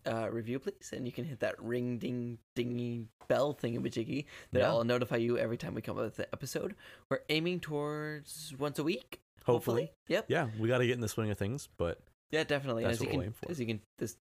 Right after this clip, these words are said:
Speaker 1: like I said before, this episode's a little rough.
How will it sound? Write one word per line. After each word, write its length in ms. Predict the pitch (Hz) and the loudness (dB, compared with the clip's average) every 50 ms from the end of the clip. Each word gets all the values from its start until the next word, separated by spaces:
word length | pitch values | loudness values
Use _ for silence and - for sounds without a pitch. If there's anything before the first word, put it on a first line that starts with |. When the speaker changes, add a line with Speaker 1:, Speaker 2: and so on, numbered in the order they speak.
| _ _ _ - - | _ _ _ -8 -6
Speaker 1:
like 140 | 113 110 | -4 -4
I 40 | 117 | -4
said 200 | 113 - 107 101 | -4 -4 -4 -6
before, 400 | - 117 - - - 113 110 104 98 | -6 -8 -6 -4 -4 -4 -4 -4 -6
this 200 | 110 - - - | -8 -10 -12 -14
episode's 360 | - - - - - - - - | -14 -10 -6 -4 -4 -4 -6 -8
a 120 | - - - _ _ _ _ _ _ _ _ - | -10 -10 -12 _ _ _ _ _ _ _ _ -4
little 220 | - 139 165 180 175 | 0 2 4 4 6
rough. 360 | 160 139 117 120 - - - | 6 6 4 2 2 -4 -14